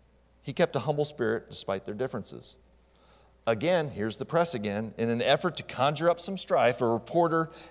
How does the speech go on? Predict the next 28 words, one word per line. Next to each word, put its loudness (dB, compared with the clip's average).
asked 4
Whitefield, 2
"Do -2
you 0
think -2
you'll -2
see -8
Wesley -6
in -10
heaven?" -12
Whitefield 4
replied, 2
"I -4
fear -2
not." -2
Oh, -12
here -8
it -12
comes. -6
"For 6
he 4
will 6
be 0
so 6
near 2
the -2
eternal -4
throne, 0